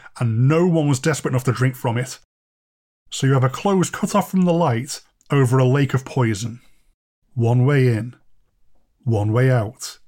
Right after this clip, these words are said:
This is Mary King's Close, and it was set to be hell even before the plague came to it in sixteen forty-five,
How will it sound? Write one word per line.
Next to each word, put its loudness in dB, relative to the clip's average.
This -2
is -4
Mary 2
King's 0
Close, -6
and -2
it -4
was -6
set -4
to -6
be 0
hell -2
even 2
before 0
the -2
plague -2
came -2
to -2
it -2
in -4
sixteen -4
forty-five, -2